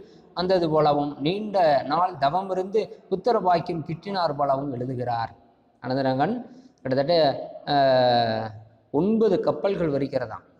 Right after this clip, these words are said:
லெவுர்துனே அவருடைய ஒன்பது கப்பல்கள். அதை பார்த்த உடனே மக்களுக்கு எப்படி இருக்கானா, அந்த நஷ்டப்பட்ட திரவியம் மீண்டும் கிடைத்தது போல, நஷ்டப்பட்ட பொருள் மறுபடியும் கிடைச்சிருச்சு, மரணமற்றவர்கள் உயிர் பெற்று விட்டார்கள்,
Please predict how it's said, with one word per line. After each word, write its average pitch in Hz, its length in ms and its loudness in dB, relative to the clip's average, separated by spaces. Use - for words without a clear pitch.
லெவுர்துனே 147 680 2
அவருடைய 135 540 0
ஒன்பது 139 380 -2
கப்பல்கள். 127 500 -4
அதை 196 180 2
பார்த்த 254 460 0
உடனே 202 320 2
மக்களுக்கு 170 500 0
எப்படி 170 220 -6
இருக்கானா, 135 400 -4
அந்த 165 420 2
நஷ்டப்பட்ட 175 720 0
திரவியம் 165 480 2
மீண்டும் 160 460 -2
கிடைத்தது 147 460 -6
போல, 123 540 -2
நஷ்டப்பட்ட 147 520 -6
பொருள் 143 240 -4
மறுபடியும் 135 460 -6
கிடைச்சிருச்சு, 127 600 -6
மரணமற்றவர்கள் 143 840 -2
உயிர் 147 320 -4
பெற்று 143 260 -10
விட்டார்கள், 120 600 -4